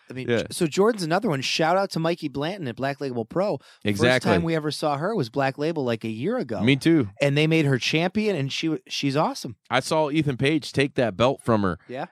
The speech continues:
Speaker 2: And that, that was a hell of a match, dude. Like, they, <laughs> holy shit, dude. It was Falls Count Anywhere, and they put each other through hell, dude. And, like, she is,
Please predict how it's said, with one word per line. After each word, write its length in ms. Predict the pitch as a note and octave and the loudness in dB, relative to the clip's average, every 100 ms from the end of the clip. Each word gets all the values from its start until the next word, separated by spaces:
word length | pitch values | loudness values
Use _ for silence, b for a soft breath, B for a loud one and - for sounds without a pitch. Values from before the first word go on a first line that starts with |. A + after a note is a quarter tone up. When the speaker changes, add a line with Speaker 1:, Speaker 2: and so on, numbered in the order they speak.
| - | 0
Speaker 2:
And 180 | A#2+ B2 | 0 2
that, 160 | C3 - | -2 0
that 220 | C3 C3+ | 2 4
was 140 | C3+ | 2
a 100 | A#2+ | 0
hell 280 | F#2+ - B2+ | -2 2 4
of 100 | A#2+ | 4
a 80 | G#2 | 4
match, 440 | G#2 G#2+ F#2+ - | 4 2 2 -4
dude. 280 | - G#2 G#2+ | -2 0 2
Like, 160 | A2 A2 | 0 2
they, 200 | F3 D#3+ b b | 2 2 b b
<laughs> 260 | b b - | b b -4
holy 760 | C#3 - - - D4 - D4+ - | -4 -4 -10 -2 -2 0 -2 -2
shit, 560 | - - F#3+ G3+ F#3 | -4 -6 -2 -2 -2
dude. 160 | D#3+ F3 | -2 2
It 60 | F#3 | 2
was 140 | D3+ | 0
Falls 360 | - F#3 F3+ - | 0 2 2 0
Count 320 | D#3+ D#3+ C3+ | -6 -6 -6
Anywhere, 480 | D#3 D#3 B2+ A#2+ b b b b - | -4 -2 2 0 b b b b -6
and 120 | D3 | 0
they 120 | G#3 | 2
put 240 | - F3+ D3 | 4 2 2
each 160 | B2 | 2
other 240 | C#3 B2 G#2+ | 2 2 2
through 220 | G#2+ F2 | -4 -8
hell, 440 | - D3 C#3+ A2+ | -2 0 2 2
dude. 340 | G2+ C3 C#3 C3+ | -2 -4 -2 -2
And, 140 | B2+ | -2
like, 220 | B2+ B2+ | -4 -4
she 240 | - - F#3+ | -6 -2 0
is, 160 | C3+ | 0